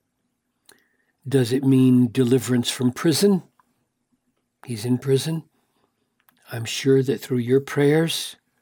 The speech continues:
and through the help of the Spirit of Jesus, I'm gonna get out. Or does it mean through your prayers and through the help of the Spirit of Jesus, I'm going to be saved?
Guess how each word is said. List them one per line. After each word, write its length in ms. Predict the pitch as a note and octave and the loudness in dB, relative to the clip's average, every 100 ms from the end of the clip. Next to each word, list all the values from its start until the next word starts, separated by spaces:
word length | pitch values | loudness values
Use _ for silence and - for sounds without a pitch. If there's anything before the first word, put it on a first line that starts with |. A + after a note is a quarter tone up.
| _ _ _ _ _ _ _ _ _ _ _ _ _ | _ _ _ _ _ _ _ _ _ _ _ _ _
and 240 | - A2+ | -12 -12
through 200 | A2 B2+ | -6 -4
the 100 | A#2 | -4
help 280 | A#2+ C3 C#3 | -2 -2 -2
of 60 | B2+ | -4
the 60 | |
Spirit 300 | B2+ - C#3 | -8 0 0
of 100 | A#2+ | 0
Jesus, 480 | A2 B2 C#3 D3+ C#3+ | -6 -4 -4 -4 -6
I'm 140 | A#2 A2 | -8 -8
gonna 180 | A2+ | -6
get 180 | G#2+ B2+ | -4 -2
out. 440 | C3+ D3+ G#3 - - _ _ _ _ _ _ _ _ _ _ _ _ _ _ _ _ _ - - _ _ | 0 2 0 -4 -20 _ _ _ _ _ _ _ _ _ _ _ _ _ _ _ _ _ -20 -20 _ _
Or 180 | - C3 | -12 -10
does 260 | A2+ B2+ B2 | -6 -4 -4
it 120 | C#3+ | -2
mean 420 | B2 B2 A#2+ A#2+ - _ _ _ | 0 2 2 0 -8 _ _ _
through 220 | - C3+ | -6 -4
your 240 | A#2+ B2+ C3+ | 0 0 0
prayers 680 | - C3+ B2+ B2 B2 - - _ _ _ _ _ _ _ _ | -2 0 2 2 0 -4 -10 _ _ _ _ _ _ _ _
and 160 | C3 B2 | -12 -6
through 140 | C3 | -6
the 100 | A#2 | -4
help 200 | A#2 A#2 | -6 -8
of 80 | - | -12
the 60 | - | -12
Spirit 300 | - B2+ A2 | -4 -4 -4
of 120 | G#2+ | -6
Jesus, 340 | A#2 A2+ G#2+ | -8 -8 -8
I'm 180 | - C#3+ | -4 0
going 200 | C3+ A#2+ | 0 0
to 80 | A2 | -4
be 400 | A2+ A2 A2 - _ _ _ | -6 -6 -8 -12 _ _ _
saved? 720 | - - F3 D3 G2 - - | -6 -4 -2 -4 -6 -14 -20